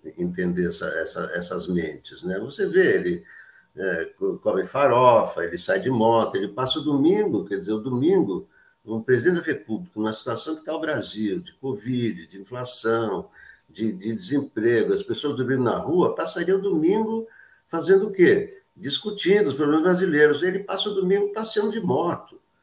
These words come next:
Então, ele tem esse perfil psicopata, que você não consegue entender, que o mundo não entende, só rejeita.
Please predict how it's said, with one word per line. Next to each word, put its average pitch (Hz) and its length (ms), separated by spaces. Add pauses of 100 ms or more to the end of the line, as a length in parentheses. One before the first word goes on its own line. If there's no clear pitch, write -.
(340)
Então, 131 240
ele 220 360
tem 226 200
esse 202 200
perfil 104 420
psicopata, - 800
que - 120
você 113 220
não 180 160
consegue 202 460
entender, 175 640
que 131 60
o 123 60
mundo 143 300
não 127 80
entende, 131 520
só - 160
rejeita. 202 760